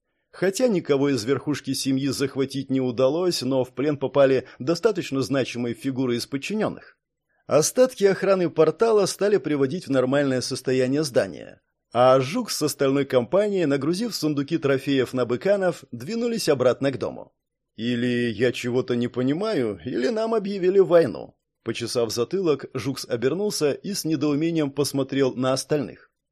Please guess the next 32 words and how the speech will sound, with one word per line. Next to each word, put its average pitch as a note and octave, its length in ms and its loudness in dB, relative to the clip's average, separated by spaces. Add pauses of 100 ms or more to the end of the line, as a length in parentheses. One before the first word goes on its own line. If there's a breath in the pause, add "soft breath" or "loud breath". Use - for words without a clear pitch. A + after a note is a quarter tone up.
От G#2 200 -2
здания D3 420 -2
осталась F#3+ 560 0
лишь D3 300 0
огромная C3 640 2
куча B2+ 340 -6
щебня. - 540 -8 (540)
"Если C#3 460 0
бы C#3 140 0
ты C#3 140 -2
создал C3+ 460 0
временный C3+ 420 0
штаб C3 280 0
у C3 60 -4
себя C3+ 320 -2
дома, D3 320 2
как G#2+ 180 -6
это A#2 180 0
обычно A#2+ 380 -2
и C3+ 80 0
делаешь, G#2 520 0
то - 160 -6
лучшая B3 380 -4
часть - 280 0
состава G3+ 420 0
службы G3 380 -2
сейчас E3+ 400 -2
бы E3 120 0
лежала D#3 420 4
под D#3 260 0
этой C#3 260 0
кучей". G#2+ 680 -8